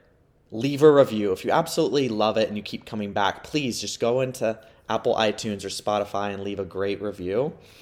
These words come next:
I believe in you, and I'm gonna show up for you all the time,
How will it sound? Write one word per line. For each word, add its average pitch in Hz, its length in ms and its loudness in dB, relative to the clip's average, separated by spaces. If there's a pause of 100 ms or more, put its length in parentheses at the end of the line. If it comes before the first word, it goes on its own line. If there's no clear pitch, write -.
(520)
I 147 140 4
believe 113 400 0
in 104 120 -4
you, 90 380 -2
and 101 240 -6
I'm 107 160 -2
gonna 135 160 -2
show 98 280 -4
up 90 100 -4
for - 160 -12
you 92 260 -6 (640)
all 104 260 4
the 92 100 -2
time, 82 320 -6